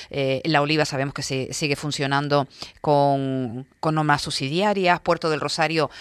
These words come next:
comentaban los, los contertulios que la actualización que hay en cuanto al plan general es a través de sentencias.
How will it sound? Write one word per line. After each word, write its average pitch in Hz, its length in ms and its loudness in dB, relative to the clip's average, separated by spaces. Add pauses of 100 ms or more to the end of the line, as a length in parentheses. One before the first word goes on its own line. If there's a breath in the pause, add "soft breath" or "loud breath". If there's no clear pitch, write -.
(180 loud breath)
comentaban 151 540 2
los, 143 180 4 (360 loud breath)
los 151 200 4
contertulios 160 680 0
que 160 120 -2
la 151 100 0
actualización 151 560 -2
que 156 160 -2
hay 151 240 2
en 151 100 -2
cuanto 147 340 2
al 131 160 4
plan 147 220 0
general 151 520 0
es 151 160 0
a 160 40 -2
través 143 240 0
de 147 60 -2
sentencias. 190 800 -2